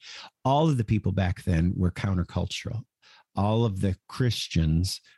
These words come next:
were countercultural. And in Colossians chapter three, verses one through four, Paul writes this letter. He is an apostle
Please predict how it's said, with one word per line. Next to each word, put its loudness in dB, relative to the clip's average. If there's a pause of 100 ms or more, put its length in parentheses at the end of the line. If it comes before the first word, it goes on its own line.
(160)
were 0
countercultural. -2 (460)
And 2
in 2
Colossians 0
chapter -2
three, 0
verses -2
one 2
through 0
four, -2 (560)
Paul 0
writes 0
this -2
letter. 0
He 2
is -2 (220)
an 2 (120)
apostle -4